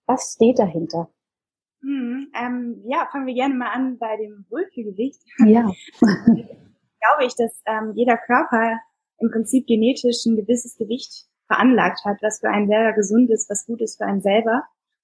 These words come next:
Speaker 2: Und dieses Gewicht kann man dann erreichen, wenn man dem Körper zuhört beim Essen, also wenn man intuitiv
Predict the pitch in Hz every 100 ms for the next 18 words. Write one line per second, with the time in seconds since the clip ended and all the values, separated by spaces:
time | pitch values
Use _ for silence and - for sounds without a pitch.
0 | _ - 208 208 214 208 - - 247 254
1 | - 214 202 294 349 - - _ _ _
2 | _ 226 247 233 202 247 240 233 233 233
3 | 220 214 214 208 208 208 208 220 208 208
4 | 311 277 196 202 185 190 190 - 202 190
5 | 190 196 190 190 - _ _ _ 233 254
6 | - 233 - 247 240